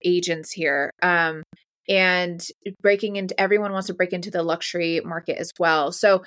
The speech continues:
it, we do sometimes butt heads, but, but it,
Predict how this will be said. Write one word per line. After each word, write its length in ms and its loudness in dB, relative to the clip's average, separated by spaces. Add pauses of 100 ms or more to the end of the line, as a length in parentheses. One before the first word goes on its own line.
(280)
it, 240 4
we 200 2
do 340 0
sometimes 520 -2
butt 280 4
heads, 600 -2
but, 180 4 (140)
but 220 2 (200)
it, 160 4